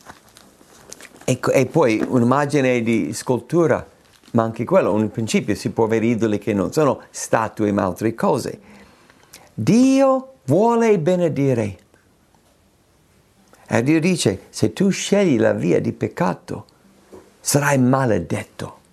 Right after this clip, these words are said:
E se tu sei maledetto, se la maledizione di Dio è sopra di te, tu non puoi scappare. Tu non puoi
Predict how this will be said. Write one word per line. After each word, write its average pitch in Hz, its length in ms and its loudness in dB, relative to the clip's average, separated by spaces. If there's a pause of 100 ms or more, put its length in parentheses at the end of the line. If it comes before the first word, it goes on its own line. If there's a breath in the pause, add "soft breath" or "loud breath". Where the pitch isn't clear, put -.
(880 loud breath)
E 107 80 0
se 113 200 0
tu 240 160 2
sei 226 220 2
maledetto, 165 760 0 (160 loud breath)
se - 240 2
la 147 140 4
maledizione 190 1000 2
di 131 200 0
Dio 170 260 4
è 120 60 0
sopra 139 260 -2
di 131 80 -2
te, 147 320 0
tu 240 120 2
non 151 160 2
puoi 208 140 0
scappare. - 600 -8 (640 soft breath)
Tu 254 120 2
non 170 200 4
puoi 247 220 2